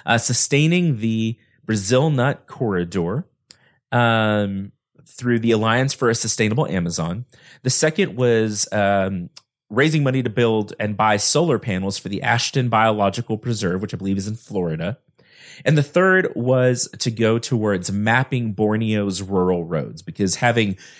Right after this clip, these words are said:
good maps and having good access to different areas is actually super important to conservation, so that conservationists can actually get out to help conserve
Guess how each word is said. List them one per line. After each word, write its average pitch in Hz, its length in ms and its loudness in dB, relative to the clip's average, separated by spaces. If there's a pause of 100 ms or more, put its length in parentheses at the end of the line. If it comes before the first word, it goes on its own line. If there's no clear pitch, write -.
(160)
good 113 200 2
maps 160 480 2
and 113 160 -4
having 110 280 -2
good 104 220 -2
access 123 540 0
to 107 100 -4
different 104 280 -8
areas 98 500 -4
is 98 240 -6
actually 139 340 0
super 165 380 2
important 98 400 -2
to - 60 -16
conservation, 101 800 -2 (340)
so 160 160 0
that 135 100 -2
conservationists 107 800 -2
can - 240 -8
actually 135 920 0 (360)
get 117 300 0
out 101 300 2
to 104 100 -8
help 95 320 -6
conserve 95 760 -2